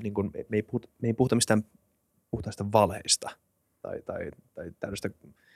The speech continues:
täydellisesti keksitystä informaatiosta, vaan sisäisistä, sisäpoliittisista säröistä, joita yritetään suurentaa ja tulehduttaa,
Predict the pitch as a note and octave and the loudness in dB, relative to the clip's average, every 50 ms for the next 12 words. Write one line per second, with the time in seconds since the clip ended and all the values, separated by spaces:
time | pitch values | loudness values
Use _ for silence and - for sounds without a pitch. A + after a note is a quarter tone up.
0 | _ - _ _ - - B2 B2 A2+ - - - - - B2+ A#2+ - - A2+ - | _ -20 _ _ 6 6 8 8 8 4 2 2 6 6 6 8 8 6 6 6
1 | D2+ - - E2 D#2 E2 - - F#2 F2 - F#2+ - - G2 - - F#2+ G2 - | 2 4 6 6 4 4 2 0 -2 -2 -2 -4 -2 -2 -4 -2 -2 -4 -4 -2
2 | G2 G2+ - - - C3+ - - A#2 G2 G2 - F2 E2+ - - - - A2+ G#2+ | 0 4 6 6 8 8 8 8 8 8 6 4 4 2 4 4 4 2 4 2
3 | G2+ F#2 - F#2 F#2+ F#2 - F#2+ G2 - - G#2+ - - - A#2 A2+ - - - | 2 2 2 0 0 0 0 -6 -6 -6 2 6 6 8 10 8 8 6 2 0
4 | - - - - - D#2+ - - - _ _ _ _ - - F#2+ F#2+ F#2 F#2+ F#2 | 4 4 2 4 4 0 0 -2 -8 _ _ _ _ -4 -2 0 0 2 0 0
5 | F#2 G#2 G2 F2 - G2 F#2 - - A#2 A2+ F#2 G2 G2 F#2+ F2+ - - F#2 F2+ | 0 0 -2 -2 -2 0 2 2 4 6 6 6 4 2 0 -2 -2 -2 -2 -2
6 | - F#2+ F#2 F2 - - - - - _ - - - - - | 0 0 2 2 0 0 -2 -8 -10 _ -6 -4 -4 -6 -10